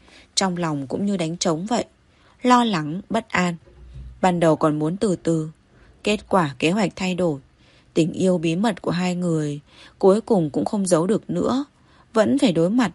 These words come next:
với sự phơi bày. Cho đến khi hai người tìm được một ngày rảnh rỗi,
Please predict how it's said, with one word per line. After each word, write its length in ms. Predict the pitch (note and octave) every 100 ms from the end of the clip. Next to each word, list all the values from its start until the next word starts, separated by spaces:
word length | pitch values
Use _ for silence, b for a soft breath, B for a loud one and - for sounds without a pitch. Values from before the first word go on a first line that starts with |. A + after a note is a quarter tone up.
| -
với 120 | D#3+
sự 220 | - A#3 -
phơi 160 | F#3
bày. 300 | E3 E3 C#3+ C3 _ _ _ _ _ _ _ _ _ _ _ B B B B B
Cho 140 | -
đến 180 | F3+ E3+
khi 220 | - G#3+
hai 280 | G3 G3+ F#3+
người 280 | F3+ E3 D3+
tìm 200 | E3+ D#3+
được 140 | D#3
một 180 | D#3 D#3+
ngày 180 | D#3+ D3+
rảnh 260 | E3+ D3 C3+
rỗi, 400 | F3+ F#3 B3+